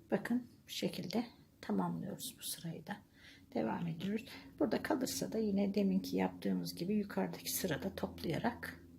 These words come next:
alabilirsiniz buradaki ilmeği ve hiç belli olmaz orası.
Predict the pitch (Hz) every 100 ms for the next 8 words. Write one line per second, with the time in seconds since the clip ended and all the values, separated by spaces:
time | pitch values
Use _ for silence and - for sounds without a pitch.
0 | - - - - - - - 208 175 156
1 | 160 - - - - - - - - -
2 | 147 156 151 233 214 214 - - 190 151
3 | - - - - - - - -